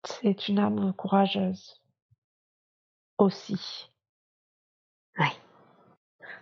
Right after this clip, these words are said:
Speaker 2: Donc en plus d'être lumineuse, elle est courageuse d'avoir porté ainsi ses enfants.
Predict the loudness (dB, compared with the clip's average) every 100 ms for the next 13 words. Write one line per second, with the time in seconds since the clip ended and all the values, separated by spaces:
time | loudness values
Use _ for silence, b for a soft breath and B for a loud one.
0 | -20 _ _ _ _ _ _ _ _ _
1 | _ -20 -20 B B B B B 2 4
2 | 2 2 2 0 2 4 4 4 4 2
3 | 2 -2 0 2 2 0 0 0 -2 -2
4 | -2 0 0 0 -2 -2 -2 -4 -6 -8